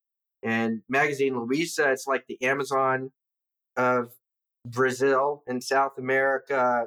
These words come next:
F I S, you know, they process fifty percent of the credit card transactions today. You know, this caliber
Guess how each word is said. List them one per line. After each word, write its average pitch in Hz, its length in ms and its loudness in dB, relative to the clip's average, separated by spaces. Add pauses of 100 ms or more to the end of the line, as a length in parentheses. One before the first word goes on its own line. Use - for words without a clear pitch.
F 170 200 -2
I 156 200 2
S, 143 440 -2 (100)
you 127 80 -6
know, 127 120 0
they 123 80 0
process 131 520 -2 (120)
fifty 170 240 -2
percent 151 340 -2
of 139 40 2
the 135 60 0
credit 135 260 -2
card 135 300 -2 (420)
transactions 131 720 -2
today. 127 360 0 (300)
You 208 100 2
know, 202 60 6
this 226 340 0
caliber 170 760 2